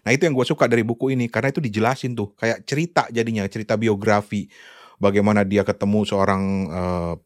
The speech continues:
apa, ibu dari seorang pemilik toko sulap, tapi ternyata si ibu itu kemudian mengajarkan dia dasar yang kemudian ternyata di perjalanan hidupnya, di usia-usia keenam puluhan itu dia justru menemukan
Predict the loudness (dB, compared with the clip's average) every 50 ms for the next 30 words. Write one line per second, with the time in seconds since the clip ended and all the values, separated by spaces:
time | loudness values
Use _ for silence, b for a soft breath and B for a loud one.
0 | _ _ _ -14 -12 -8 -8 -6 -2 -2 -2 -2 0 -2 -2 0 2 2 4 4
1 | 2 2 0 -2 -2 -2 -2 -2 -2 -2 0 0 0 0 -2 -4 _ _ -2 -2
2 | -2 -2 -2 -4 -2 -2 -4 -4 -4 0 2 4 4 4 4 4 4 2 0 _
3 | B B B B B B B B B -4 -2 -2 -4 -4 -2 -4 -2 0 0 0
4 | 0 0 -2 -2 0 0 2 2 2 0 -2 -2 -2 -2 0 0 0 0 -2 -2
5 | 0 2 2 4 4 4 4 2 2 0 2 2 2 0 0 0 -2 0 0 2
6 | 4 4 4 4 2 0 -2 0 0 0 0 0 0 0 0 2 0 -2 -2 0
7 | 0 2 2 4 4 2 2 0 -2 -2 0 0 0 0 0 2 2 2 2 2
8 | -2 -4 -2 -2 -4 -2 2 4 4 4 4 2 0 0 -2 -2 -2 -2 -2 -2
9 | 0 0 2 2 0 -2 B B B B B B B -2 0 0 0 2 2 4
10 | 4 4 2 2 0 -2 -2 -2 -2 0 0 0 0 0 -2 0 2 2 2 2
11 | 0 0 0 0 0 2 4 2 2 2 0 b b b b b b b b b
12 | b b b -6 -4 -2 -2 0 0 0 0 0 -2 -6 _ _ _ _ _ _
13 | _ _ -2 0 2 2 4 2 2 0 2 2 2 2 2 0 -4